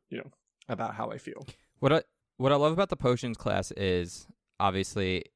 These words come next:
Speaker 2: it, there's a little test, like, who's gonna win, who's gonna do the best potions. You'd be like, "Well, Hermione's gonna dominate this sort of a thing." Like,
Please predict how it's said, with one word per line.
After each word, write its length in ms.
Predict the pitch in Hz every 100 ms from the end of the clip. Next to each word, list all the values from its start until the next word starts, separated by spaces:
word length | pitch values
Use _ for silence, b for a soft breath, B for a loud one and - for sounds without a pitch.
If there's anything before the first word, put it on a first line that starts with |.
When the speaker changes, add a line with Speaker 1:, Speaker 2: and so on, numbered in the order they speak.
| _ -
Speaker 2:
it, 180 | 110 104
there's 180 | 107
a 40 | 117
little 160 | 107
test, 300 | 101 123 104
like, 160 | 98 90
who's 440 | - - 127 117
gonna 160 | - 104
win, 200 | 95 87
who's 200 | 92 92
gonna 140 | 95 90
do 80 |
the 80 | 90
best 200 | 85 -
potions. 500 | 110 104 - 95 98 _ b b - -
You'd 400 | - 101 104 95
be 120 | 98
like, 220 | 92 90
"Well, 160 | 95 98
Hermione's 420 | 98 95 101 85 -
gonna 160 | -
dominate 380 | 85 64 50 50 _
this 140 | - -
sort 180 | 50
of 80 | 50
a 40 | 92
thing." 300 | 87 87 110 _ -
Like, 220 | 101